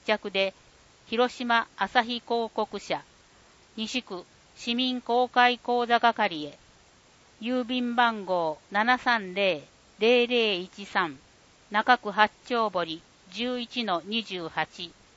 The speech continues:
三は、区医師会ホームページで。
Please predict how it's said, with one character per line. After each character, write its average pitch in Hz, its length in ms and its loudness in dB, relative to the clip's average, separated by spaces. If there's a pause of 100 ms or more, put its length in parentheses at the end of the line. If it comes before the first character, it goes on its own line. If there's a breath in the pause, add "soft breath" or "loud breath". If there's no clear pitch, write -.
(600)
三 233 300 2
は、 220 240 -2 (480)
区 262 320 -6
医 214 120 -10
師 247 180 -10
会 202 320 2 (140)
ホ 233 160 2
ー - 20 -8
ム 226 140 -8
ペ 214 260 0
ー 160 40 -6
ジ 151 120 -14
で。 143 160 -12